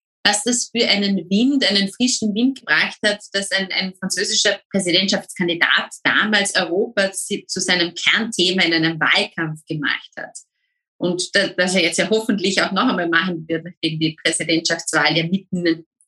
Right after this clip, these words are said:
während der französischen Ratspräsidentschaft stattfindet.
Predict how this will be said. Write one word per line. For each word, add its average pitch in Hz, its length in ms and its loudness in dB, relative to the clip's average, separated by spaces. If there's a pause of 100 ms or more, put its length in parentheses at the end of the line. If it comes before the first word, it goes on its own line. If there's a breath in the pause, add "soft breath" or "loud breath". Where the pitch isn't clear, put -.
während 175 340 2
der 170 100 2
französischen 170 500 2
Ratspräsidentschaft 160 840 0
stattfindet. 135 640 -4